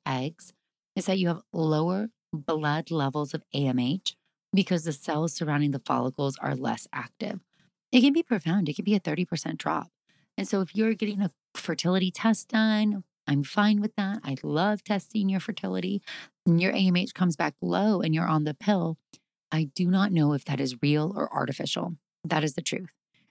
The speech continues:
If it comes back normal, I feel really confident that it's normal. And I'm like, "Yay, carry on." But if it comes back low, I do not know. And I'll often counsel people, "Maybe we should come off the pill for three months, wake the ovaries back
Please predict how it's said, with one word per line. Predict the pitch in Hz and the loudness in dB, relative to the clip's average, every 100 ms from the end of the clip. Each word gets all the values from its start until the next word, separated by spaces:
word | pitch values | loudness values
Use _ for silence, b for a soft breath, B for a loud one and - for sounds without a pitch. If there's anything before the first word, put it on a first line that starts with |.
| - | 2
If | 202 | 2
it | 202 | 4
comes | 247 269 | 4 4
back | 254 202 | 4 4
normal, | 175 180 160 147 | 2 4 2 0
I | 294 | -4
feel | 190 147 | -4 -2
really | 143 151 151 | 0 2 2
confident | 139 131 110 - 175 | 0 -2 -2 -6 -4
that | 165 | -6
it's | 165 - | -4 -4
normal. | - - 175 | -4 -4 -4
And | - | 0
I'm | - | 0
like, | 175 - | -2 -2
"Yay, | 214 208 196 185 180 _ _ _ _ _ | 2 2 2 -2 -4 _ _ _ _ _
carry | - 202 185 185 | -2 0 2 0
on." | 139 131 165 _ _ _ - | -2 -4 -10 _ _ _ -4
But | 190 | 0
if | 185 | 0
it | |
comes | 220 247 233 | 2 2 4
back | 269 269 | 0 0
low, | 202 220 185 | 0 2 2
I | 151 | 0
do | 165 | -2
not | 175 160 | 0 0
know. | 139 131 - _ _ _ - | 0 -4 -8 _ _ _ -6
And | 175 | 0
I'll | 202 | 0
often | 196 - 202 | 0 0 0
counsel | 190 202 240 | 2 2 0
people, | 226 151 165 226 - | -2 -4 -6 -8 -4
"Maybe | 165 165 | 0 2
we | 202 | 2
should | 185 | 0
come | 180 185 | 0 0
off | 170 | 0
the | - | -6
pill | - 151 | -6 -6
for | 190 175 | -6 -4
three | - 180 | 0 0
months, | 170 151 196 - - _ _ - | 2 0 -2 -10 -14 _ _ -6
wake | 151 156 170 - | 2 2 2 0
the | 220 | 0
ovaries | 185 170 202 - | 0 0 -2 -2
back | 180 | -4